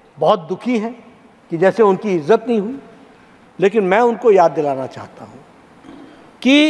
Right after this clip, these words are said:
आप ही की पार्टी जब बाबा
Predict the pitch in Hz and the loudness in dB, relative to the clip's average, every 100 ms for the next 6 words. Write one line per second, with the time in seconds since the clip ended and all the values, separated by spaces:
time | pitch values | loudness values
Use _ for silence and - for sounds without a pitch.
0 | 269 - - - _ _ _ _ 190 226 | -2 -10 -20 -20 _ _ _ _ 2 2
1 | 262 311 359 339 - 165 139 - - - | 4 4 2 2 -2 0 -2 -6 -20 -20
2 | - - - - - _ _ _ _ _ | -20 -20 -20 -20 -20 _ _ _ _ _
3 | _ _ 135 254 285 - 147 180 208 247 | _ _ 0 0 0 -6 -4 2 4 4